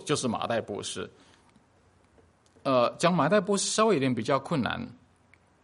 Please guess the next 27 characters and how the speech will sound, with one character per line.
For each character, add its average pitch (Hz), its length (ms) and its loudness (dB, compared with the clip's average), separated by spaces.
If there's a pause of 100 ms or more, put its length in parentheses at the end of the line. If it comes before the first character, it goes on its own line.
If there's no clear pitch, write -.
(1800)
因 226 140 8
为 226 100 12
如 214 140 6
果 156 120 6
说 170 320 10 (140)
这 208 100 6
历 196 160 6
史 127 140 0
上 139 280 6
是 131 220 2
亚 117 180 2
述 160 180 2
灭 160 180 4
了， 110 180 4 (280)
呃， 95 360 0 (160)
以 113 120 -6
色 143 220 0
列， 113 240 0 (640)
巴 175 140 10
比 151 160 4
伦， 107 460 0 (360)
呃， 101 440 -2 (1160)
灭 151 200 4
了， 107 320 2 (360)
呃， 104 160 -4
犹 98 180 -2
大， 123 340 0